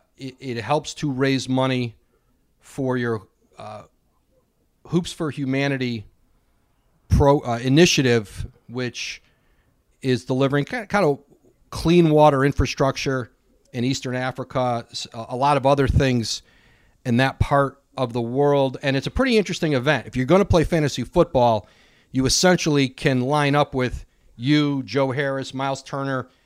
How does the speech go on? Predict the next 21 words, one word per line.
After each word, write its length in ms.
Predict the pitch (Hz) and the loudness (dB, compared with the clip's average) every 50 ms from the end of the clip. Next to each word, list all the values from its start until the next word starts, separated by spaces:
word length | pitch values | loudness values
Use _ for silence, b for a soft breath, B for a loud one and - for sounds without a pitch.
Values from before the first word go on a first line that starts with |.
| _ _ _ _ _ - | _ _ _ _ _ -18
uh, 260 | 117 113 113 110 107 110 - | -14 -12 -12 -10 -12 -12 -6
Kevin 240 | - 160 156 156 143 | -2 -2 0 0 0
Huerter, 300 | 120 143 143 139 143 - | -2 -2 -4 -4 -6 -8
some 160 | - 139 151 | -4 -2 -2
N 80 | 165 170 | 0 0
B 100 | 151 156 160 | 0 -2 -2
A 40 | 156 | -4
players, 340 | - - 165 156 156 143 | -4 -2 -2 -2 -2 -2
some 120 | - 127 117 | -4 -4 0
W 340 | 113 156 160 165 175 160 151 | 2 2 2 4 4 4 4
N 120 | 143 135 | 2 2
B 140 | 123 127 123 | 0 -2 -2
A 80 | 113 | -4
players. 580 | 107 - - 120 113 110 104 104 98 - - - _ _ _ _ _ _ _ _ _ _ - 131 | -4 -6 -6 -4 -4 -4 -4 -6 -8 -10 -12 -12 _ _ _ _ _ _ _ _ _ _ -16 -12
Uh, 160 | 131 123 113 - | -12 -12 -12 -6
t-, 100 | - 170 190 - - _ - | -4 -4 -4 -4 -6 _ -6
tell 200 | - - 185 226 | -2 0 2 2
me 100 | 240 214 | 2 2
how 160 | 165 190 185 | 0 0 0
that 260 | 170 165 156 143 139 | 0 0 0 0 -2
works, 560 | 143 135 147 147 139 131 - - - - - | -2 0 2 2 2 0 -4 -8 -10 -10 -12